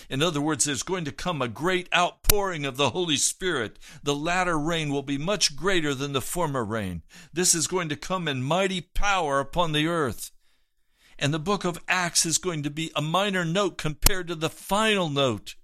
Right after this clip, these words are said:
And the Holy Spirit wants you.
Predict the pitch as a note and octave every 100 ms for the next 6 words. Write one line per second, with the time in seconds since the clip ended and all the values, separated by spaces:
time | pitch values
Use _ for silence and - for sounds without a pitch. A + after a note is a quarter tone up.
0 | _ _ _ _ _ _ _ _ _ _
1 | _ _ _ _ _ _ _ _ - -
2 | - - - E2+ D#2+ - G#2 - - -
3 | G2+ G2+ G2+ G2 - A#2 D2+